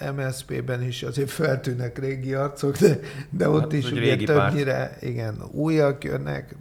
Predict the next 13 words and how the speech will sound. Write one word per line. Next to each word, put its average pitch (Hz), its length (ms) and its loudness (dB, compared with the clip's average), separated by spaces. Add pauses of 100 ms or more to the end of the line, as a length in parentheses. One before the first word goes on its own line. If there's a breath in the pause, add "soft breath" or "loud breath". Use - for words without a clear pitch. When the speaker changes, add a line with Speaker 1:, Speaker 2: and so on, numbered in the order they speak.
Speaker 1:
de 123 260 -2
egyre 120 320 -2
kisebb 120 400 -4
hatásuk 120 540 -4
van 120 120 -8
a 110 40 -12
dolgokra. 170 580 -2 (360 loud breath)
Tehát 135 200 2
akik 180 380 2
így 151 340 0 (500)
szem 165 300 0
előtt 127 320 0
vannak, 170 600 0